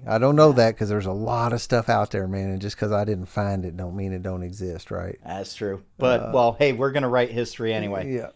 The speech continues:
Speaker 2: And
Speaker 1: yeah.
Speaker 2: what I say goes.
Speaker 1: Right, yeah,
Speaker 2: <laughs>
Speaker 1: I'm totally
Speaker 2: Remember, C asp.
Speaker 1: Th-, okay, yep. This is the first ever nicotine quitting podcast in the history of the world.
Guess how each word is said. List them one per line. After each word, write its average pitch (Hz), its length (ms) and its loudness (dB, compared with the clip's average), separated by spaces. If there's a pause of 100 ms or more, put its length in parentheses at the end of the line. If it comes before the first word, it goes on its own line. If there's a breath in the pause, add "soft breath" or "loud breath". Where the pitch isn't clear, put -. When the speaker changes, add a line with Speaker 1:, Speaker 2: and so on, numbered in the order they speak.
(120)
Speaker 2:
And 123 120 -6
Speaker 1:
yeah. 127 40 0
Speaker 2:
what 135 120 6
I 135 120 6
say 135 220 0
goes. 110 400 0
Speaker 1:
Right, 123 360 -2
yeah, 123 220 -2
Speaker 2:
<laughs> - 40 -14
Speaker 1:
I'm 120 240 -2
totally 123 260 2
Speaker 2:
Remember, 175 340 8
C 175 260 2
asp. 104 300 0
Speaker 1:
Th-, 208 160 10
okay, 156 360 10
yep. 139 280 2
This 160 300 2
is 120 180 2
the 120 160 4
first 190 580 8
ever 151 320 8
nicotine 151 560 2
quitting 143 300 8
podcast 143 640 8
in 113 80 4
the 113 100 6
history 131 520 4
of 117 80 8
the 113 80 4
world. 147 480 6